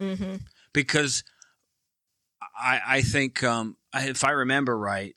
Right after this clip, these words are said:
Speaker 2: um, Jamie's Ven-, Venezuelan, and I don't wanna
Speaker 1: Yes.
Speaker 2: stereotype Venezuelans,
Speaker 1: <laughs>
Speaker 2: but I know a couple.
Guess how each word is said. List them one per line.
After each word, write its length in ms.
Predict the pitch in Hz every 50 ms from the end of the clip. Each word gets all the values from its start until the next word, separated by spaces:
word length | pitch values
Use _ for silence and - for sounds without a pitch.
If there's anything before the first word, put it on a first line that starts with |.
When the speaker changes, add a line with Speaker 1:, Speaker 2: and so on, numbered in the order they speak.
| _ -
Speaker 2:
um, 480 | 104 104 98 98 92 90 90 87 85 76 _ _ _ _ _ _ _ _ _ _ _ _ _ _ _ _ - 113
Jamie's 440 | - 131 131 131 127 123 117 107
Ven-, 260 | 104 113 113 110 107 101
Venezuelan, 840 | 117 120 117 113 107 101 - 107 101 104 101 101 95 85 82 85
and 100 | 95 113
I 120 | 120 123
don't 100 | 127 127
wanna 120 | 123 120 120 110
Speaker 1:
Yes. 20 |
Speaker 2:
stereotype 680 | 190 202 185 127 127 127 123 120 - - 123 117 113 101
Venezuelans, 960 | 113 113 110 107 104 110 110 110 110 107 107 101 95 92 92 90 - - - _ - - - - - - - -
Speaker 1:
<laughs> 60 | -
Speaker 2:
but 120 | - 117 117
I 80 | 117
know 240 | 117 123 123 120 113
a 60 | 107
couple. 500 | - - 107 92 - - 90 87 87 -